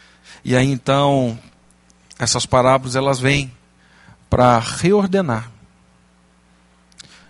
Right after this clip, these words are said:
Nós vamos passar com Miranda,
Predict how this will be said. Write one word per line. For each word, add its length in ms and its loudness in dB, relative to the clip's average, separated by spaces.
Nós 200 2
vamos 220 2
passar 720 2
com 460 -4
Miranda, 920 0